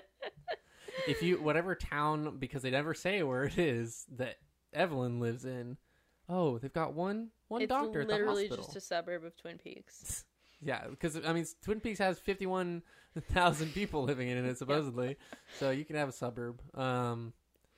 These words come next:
Speaker 2: Also, like, the cops show up to, like, tell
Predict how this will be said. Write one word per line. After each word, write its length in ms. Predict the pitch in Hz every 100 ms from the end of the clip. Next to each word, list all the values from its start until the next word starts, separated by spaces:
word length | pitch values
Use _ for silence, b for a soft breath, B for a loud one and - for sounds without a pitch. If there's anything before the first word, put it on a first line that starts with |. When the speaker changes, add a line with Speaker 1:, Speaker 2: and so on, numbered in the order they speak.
| b b b
Speaker 2:
Also, 320 | 262 277 330 311
like, 400 | 277 220 190 - _ _ _ _ _ _ 202
the 120 | 202
cops 380 | - 233 240 -
show 180 | 240
up 300 | 233 233 226 -
to, 60 |
like, 200 | 202 175 - -
tell 400 | 185 190 202 202